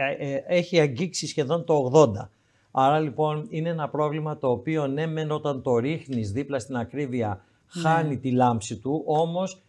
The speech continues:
Speaker 1: την τροφοδοτεί συνέχεια με μία παράπλευρη απώλεια επί των κινήτρων ηθικής που κρύβονται πίσω από το γιατί παρακολουθείς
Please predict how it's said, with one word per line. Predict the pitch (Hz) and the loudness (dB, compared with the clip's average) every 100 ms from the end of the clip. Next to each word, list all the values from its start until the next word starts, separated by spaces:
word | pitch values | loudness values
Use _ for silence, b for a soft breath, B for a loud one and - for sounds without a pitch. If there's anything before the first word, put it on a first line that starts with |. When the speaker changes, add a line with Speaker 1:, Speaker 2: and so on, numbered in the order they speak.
| b | b
Speaker 1:
την | - 139 | -4 0
τροφοδοτεί | 135 127 127 117 113 147 208 | 2 4 4 2 2 0 -4
συνέχεια | 208 165 139 127 107 127 135 175 - | -2 0 2 0 0 -2 -2 -4 -8
με | 139 131 127 | -6 -2 0
μία | 143 190 175 139 - | 0 -2 -2 -2 2
παράπλευρη | 135 127 156 196 196 156 120 117 113 | 4 8 8 6 4 0 2 0 0
απώλεια | 107 104 135 127 127 139 185 190 b b b | 0 2 4 4 2 -2 -4 -8 b b b
επί | 151 143 131 - 147 131 | -2 0 -2 -4 -4 -4
των | - 135 127 | -2 0 0
κινήτρων | 131 143 131 170 190 185 165 | -4 -4 -2 -2 -2 -2 -2
ηθικής | 139 - 113 - 165 196 - _ _ | -4 -6 -8 -2 -2 -2 -8 _ _
που | - 151 | -6 -6
κρύβονται | - 170 170 190 175 | -2 -2 -2 -4 -6
πίσω | 180 185 185 196 | -6 -4 -4 -4
από | 185 | -4
το | 185 | -4
γιατί | 170 127 117 135 127 - 208 160 101 | -4 -2 2 2 0 -4 -2 -2 -2
παρακολουθείς | - 120 110 117 113 101 220 226 - | 0 0 0 -2 -4 -2 -4 -4 -10